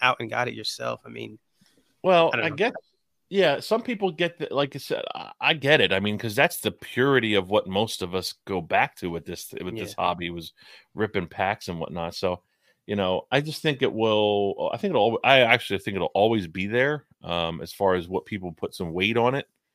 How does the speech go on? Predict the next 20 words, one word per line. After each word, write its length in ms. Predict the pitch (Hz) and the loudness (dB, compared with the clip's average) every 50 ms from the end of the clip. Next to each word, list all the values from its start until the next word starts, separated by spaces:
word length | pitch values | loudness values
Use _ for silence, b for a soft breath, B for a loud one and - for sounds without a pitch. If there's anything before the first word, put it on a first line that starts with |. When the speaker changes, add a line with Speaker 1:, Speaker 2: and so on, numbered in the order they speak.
| _ _ _ _ _ | _ _ _ _ _
Speaker 2:
Um, 440 | - 95 95 92 90 87 87 85 82 _ _ _ _ _ | -6 -4 -4 -2 -4 -4 -6 -10 -12 _ _ _ _ _
but 160 | 107 104 101 | 2 2 2
it 80 | 110 113 | 2 -2
just 160 | 123 123 - | -4 -6 -6
depends 400 | - - - - 120 113 113 101 | -10 -12 0 0 0 0 2 0
on 160 | 104 98 95 98 | 0 0 2 4
what 180 | 101 101 - | 2 2 2
level, 420 | - 92 95 104 98 90 87 82 - | 0 0 0 0 0 -2 -6 -6 -8
like, 240 | - 92 90 82 _ 92 | -10 -10 -10 -10 _ -4
whether 240 | 92 95 92 90 80 76 76 _ | -4 -4 -4 -4 -8 -14 -14 _
the, 100 | 104 82 - | -12 -12 -8
not 240 | - 110 120 120 _ | -4 -4 -4 -4 _
that 80 | _ | _
they 100 | 98 92 | 0 0
won't 320 | 87 85 98 113 113 - - | 2 2 0 -2 -2 -2 -2
get 160 | 117 113 120 | 0 0 0
it. 80 | - _ | -2 _
Maybe 220 | 104 101 95 95 | -4 -4 -4 -6
some 200 | - - 107 104 | -6 -6 -6 -6
people, 340 | 101 123 120 _ 117 117 117 | -6 -10 -12 _ -12 -14 -14